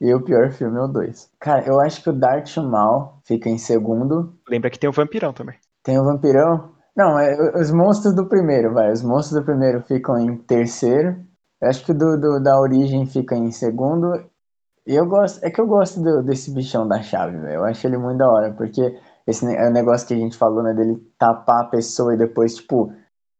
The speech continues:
Speaker 1: botar a pessoa em coma, assim, ele meio que tranca o coração. Sei lá que porra que ele faz, né?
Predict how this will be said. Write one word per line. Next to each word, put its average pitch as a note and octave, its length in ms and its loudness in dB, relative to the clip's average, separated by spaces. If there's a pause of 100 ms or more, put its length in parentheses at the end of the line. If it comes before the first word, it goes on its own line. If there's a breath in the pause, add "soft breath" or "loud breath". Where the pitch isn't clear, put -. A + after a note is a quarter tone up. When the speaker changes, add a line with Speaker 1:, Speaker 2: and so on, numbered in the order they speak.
Speaker 1:
botar B2 460 0
a A#2+ 40 0
pessoa A#2+ 340 -2
em A#2+ 80 0
coma, A#2+ 360 0
assim, A#2+ 480 -4
ele B2 140 2
meio C3 160 0
que C3+ 100 -2
tranca C3+ 340 -4
o - 40 -16
coração. A#2+ 680 -2
Sei A3+ 160 -8
lá G3+ 160 0
que C#3 120 -10
porra B2+ 340 -2
que C#3+ 100 -6
ele B2+ 100 -4
faz, G#2+ 340 0
né? G#2+ 260 -6